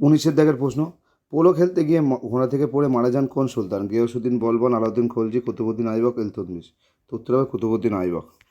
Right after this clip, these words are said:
পরের প্রশ্ন, জিতল নামক মুদ্রা কে প্রচলন করেছিলেন? কুতুবুদ্দিন আইবক, ইলতুৎমিশ, বলবন না খলজি?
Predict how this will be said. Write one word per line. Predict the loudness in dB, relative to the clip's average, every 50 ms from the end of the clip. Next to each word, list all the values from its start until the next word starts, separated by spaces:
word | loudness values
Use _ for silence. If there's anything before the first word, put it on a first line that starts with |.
| _ _ _ _ _ _ _ _
পরের | -2 0 0 2
প্রশ্ন, | 2 0 0 0 -2 -4 -4 _ _ _ _ _ _ _ _ -10 -4
জিতল | -4 -2 4 4 4 4
নামক | 4 4 2 2 2
মুদ্রা | 0 -2 0 0 0 -2
কে | 0 0 -4 -4
প্রচলন | -2 -4 -6 -4 -4 -4 -4
করেছিলেন? | -4 -4 -6 -6 -8 -10 -14 -14 -14 _ _ _ _ _ _ _ _ _ _
কুতুবুদ্দিন | -6 -4 0 0 2 2 2 2
আইবক, | 2 2 2 2 2 2
ইলতুৎমিশ, | 2 2 2 -2 0 0 0 0 -2 -2 -4 -6
বলবন | -6 -2 0 0 2 2 0 0
না | 0 -2
খলজি? | -4 -6 -8 -8 -8 -8 -8 -10 -12